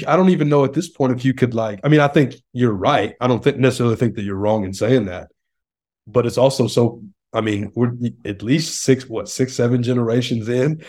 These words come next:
as far as, like, jazz music and stuff goes. Like, you're talking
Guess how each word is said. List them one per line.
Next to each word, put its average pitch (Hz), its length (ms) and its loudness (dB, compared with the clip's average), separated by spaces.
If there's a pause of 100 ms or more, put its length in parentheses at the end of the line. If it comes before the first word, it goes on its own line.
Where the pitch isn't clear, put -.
(220)
as - 140 -2
far 139 160 4
as, 127 80 2
like, 117 160 2
jazz 117 280 4
music 139 300 0
and 139 100 0
stuff 156 220 0
goes. 156 160 2
Like, 113 140 0
you're 131 100 -6
talking 135 180 2